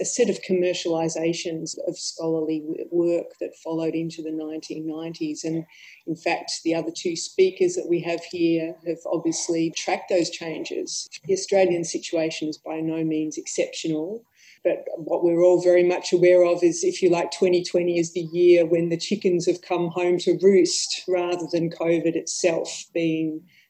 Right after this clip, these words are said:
the cause of the so-called crisis.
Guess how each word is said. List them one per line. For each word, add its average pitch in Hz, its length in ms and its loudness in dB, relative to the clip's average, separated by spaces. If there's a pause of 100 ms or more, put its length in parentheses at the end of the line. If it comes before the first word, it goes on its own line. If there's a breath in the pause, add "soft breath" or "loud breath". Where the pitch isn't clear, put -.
the 165 60 -6
cause 165 480 2
of 156 240 -4 (300)
the 156 100 -4
so-called - 640 -8
crisis. - 960 -10